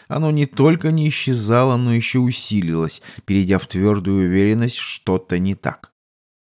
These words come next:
Накануне ее совершенно выбил из колеи рассказ Кальбери, а теперь она чувствовала, что тревога за сына отнимает у нее последние силы.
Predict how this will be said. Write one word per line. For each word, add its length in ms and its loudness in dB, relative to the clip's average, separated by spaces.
Накануне 520 2
ее 120 2
совершенно 680 2
выбил 340 2
из 140 0
колеи 340 0
рассказ 540 0
Кальбери, 720 0
а 120 -2
теперь 380 4
она 120 4
чувствовала, 720 2
что 240 -2
тревога 560 0
за 160 0
сына 380 0
отнимает 760 0
у 40 0
нее 200 2
последние 840 -2
силы. 480 -6